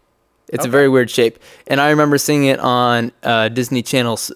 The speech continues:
Speaker 1: like, special with Selena Gomez.
Speaker 2: <laughs> So
Speaker 1: It
Speaker 2: that's what you're basing the fruit off of?
Speaker 1: <laughs> Well, I remember seeing it a long time ago. Like, she was walking.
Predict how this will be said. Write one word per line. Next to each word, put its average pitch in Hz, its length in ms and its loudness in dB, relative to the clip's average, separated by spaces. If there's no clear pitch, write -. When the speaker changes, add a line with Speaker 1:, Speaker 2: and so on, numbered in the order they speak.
Speaker 1:
like, 117 140 -8
special 151 420 2
with 139 100 2
Selena 127 360 0
Gomez. 139 540 2
Speaker 2:
<laughs> 381 40 4
So 262 1040 0
Speaker 1:
It 214 280 4
Speaker 2:
that's - 200 0
what 196 160 -6
you're 202 120 0
basing 175 440 -4
the 165 60 0
fruit 165 320 -4
off 165 280 -4
of? 151 80 2
Speaker 1:
<laughs> 160 320 2
Well, 143 100 4
I 147 140 4
remember 160 280 4
seeing 175 240 2
it 139 280 0
a 117 60 0
long 131 300 2
time 139 260 0
ago. 107 380 -4
Like, 120 160 0
she 139 120 -2
was 120 100 -2
walking. 135 480 2